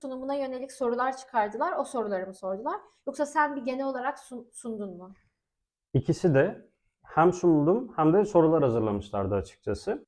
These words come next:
Speaker 2: Zaten Dicle'nin bahsettiği gibi hani arada şey kalmasın, cümle arasında kalmasın, ben sunumu önceden gönderdim. Sonrasında sunmamı istediler. Sunum tarihim daha fa-, e, daha sonra bir gündü. Sunum günü gelince de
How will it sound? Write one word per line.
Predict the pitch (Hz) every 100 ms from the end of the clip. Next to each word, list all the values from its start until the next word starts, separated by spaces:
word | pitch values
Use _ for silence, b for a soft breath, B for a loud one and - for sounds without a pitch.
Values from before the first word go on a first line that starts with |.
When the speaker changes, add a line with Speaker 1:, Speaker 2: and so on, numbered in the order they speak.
| -
Speaker 2:
Zaten | 139 151 151 170 - - 127
Dicle'nin | 131 139 151 147
bahsettiği | 143 147 131 143 139
gibi | 113 107
hani | 110 113
arada | 123 120 123 127 - _
şey | - 135 -
kalmasın, | 156 143 107 170 214 -
cümle | 120 123
arasında | 120 120 131 131
kalmasın, | 135 120 190 175
ben | 160
sunumu | 165 185 190
önceden | 147 139 147
gönderdim. | 123 104 101 98 170 277 _ _ _
Sonrasında | - 160 156 - 151 151 151 156 - _
sunmamı | - - 113 104 104 104 _ -
istediler. | 107 - 107 127 160
Sunum | - 127 123
tarihim | 120 123 170 135
daha | 131
fa-, | 127 113 113 110 110 107
e, |
daha | 120 104
sonra | - 107 101
bir |
gündü. | 98 98 107 208 - _
Sunum | 180 180 175
günü | 170 170
gelince | 175 175 120 120
de | 220 262